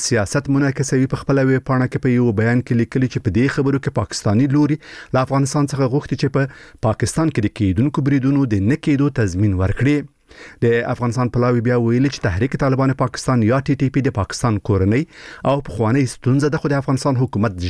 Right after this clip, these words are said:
ژمن دی چې د افغانستان خاوره به د پاکستان یا د بل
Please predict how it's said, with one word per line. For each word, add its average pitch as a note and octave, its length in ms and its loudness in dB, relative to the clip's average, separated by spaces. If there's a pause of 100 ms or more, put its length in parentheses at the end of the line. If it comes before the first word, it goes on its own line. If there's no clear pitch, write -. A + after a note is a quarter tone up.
ژمن A2 320 4
دی A#2+ 100 0
چې - 480 -4
د A2 80 2
افغانستان A2 560 0
خاوره C#3 340 0
به C#3+ 120 0
د - 100 -4
پاکستان A2+ 420 -2 (120)
یا A#2 100 2 (100)
د G#2 140 -2
بل G#2 100 -2